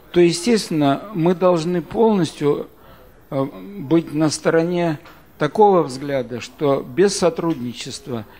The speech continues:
между отдельными учреждениями, исследователями из разных стран – и теми людьми, которые р-, работают в одной и той же области, без сотрудничества никаких у нас, в общем-то, хороших результатов не будем.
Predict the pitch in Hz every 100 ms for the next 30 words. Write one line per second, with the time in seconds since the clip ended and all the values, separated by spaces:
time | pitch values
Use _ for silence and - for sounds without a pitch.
0 | - _ - 147 139 151 147 143 160 156
1 | 156 156 151 147 156 151 143 123 165 160
2 | 139 127 120 110 - - - - 127 -
3 | 170 160 151 127 151 143 143 143 123 156
4 | 151 135 135 - 165 160 139 107 - -
5 | - - - - - 151 147 - 185 185
6 | 185 165 147 139 147 - 135 170 160 143
7 | 143 - 156 143 151 165 151 131 123 131
8 | 139 147 156 160 147 - 160 131 180 240
9 | 185 151 - 127 156 143 165 165 202 190
10 | 160 - - 151 139 131 139 123 208 147
11 | 135 156 - - - - - 151 151 151
12 | 143 123 143 139 156 160 123 143 135 131
13 | 156 135 135 143 151 160 233 190 190